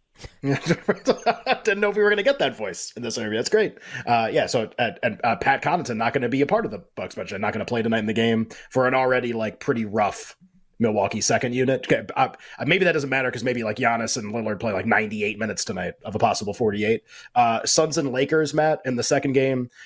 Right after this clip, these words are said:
Yeah, you said something interesting there. Like, you don't, you don't think the winner of this game kinda wants to see the Pelicans, which is a really interesting framing. Um, obviously saw the Suns and Pelicans play a really compelling playoff series a couple years ago with, with Chris Paul and the Suns.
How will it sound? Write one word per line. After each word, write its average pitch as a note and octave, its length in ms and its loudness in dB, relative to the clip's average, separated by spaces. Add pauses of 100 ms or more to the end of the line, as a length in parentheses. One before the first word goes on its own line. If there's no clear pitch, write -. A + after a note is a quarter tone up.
Yeah, A#2 80 -2
you C3 160 2
said C3+ 180 2
something C3+ 220 0
interesting C3 300 -2
there. B2+ 140 2
Like, A#2 140 0
you C3+ 60 2
don't, B2 200 0
you C#3 60 4
don't C#3+ 160 2
think D3 140 0
the C3+ 60 0
winner C3+ 200 0
of B2+ 60 0
this B2 120 -4
game A#2+ 160 -2
kinda C3 220 -2
wants C3 260 0
to A#2+ 100 -4
see - 160 0
the A#2 100 -4
Pelicans, C#3 500 0 (120)
which A#2+ 120 -2
is A#2 60 -6
a B2+ 60 2
really E3+ 220 4
interesting C3+ 360 -2
framing. A#2+ 560 -2 (280)
Um, G#2+ 280 0
obviously B2 320 0
saw B2 180 2
the A2+ 80 -4
Suns B2+ 240 2
and B2+ 100 0
Pelicans C3 380 0
play B2+ 160 0
a C3 60 2
really C3+ 180 2
compelling C3+ 340 2
playoff C#3 280 2
series D3 200 0
a D3 40 -2
couple D3+ 180 2
years F#3 160 2
ago G#2+ 140 -4
with, - 180 -10
with G#2 140 -12
Chris A2+ 160 -4
Paul A#2 180 0
and A#2 100 0
the B2 40 -6
Suns. C3 340 0